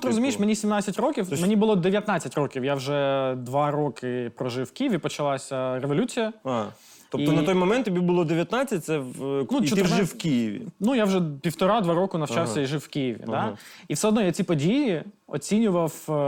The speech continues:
Speaker 2: ну, с-, не скажу, що скептично, але стримано. Тобто я не підтримував їх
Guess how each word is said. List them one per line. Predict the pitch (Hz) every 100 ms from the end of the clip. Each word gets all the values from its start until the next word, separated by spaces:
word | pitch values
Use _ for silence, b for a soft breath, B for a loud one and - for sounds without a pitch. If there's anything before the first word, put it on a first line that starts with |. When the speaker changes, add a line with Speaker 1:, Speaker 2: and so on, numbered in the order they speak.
| 135 135 135 135 147
Speaker 2:
ну, | 196
с-, | - - - 185
не | 185 196
скажу, | 185 208 247
що | 180
скептично, | - 190 - 330 - 220 185 -
але | 165 220 220
стримано. | - - 190 170 127 113
Тобто | 131 170
я | 196 196
не | 170 170
підтримував | 160 190 175 147 131 147
їх | 131 -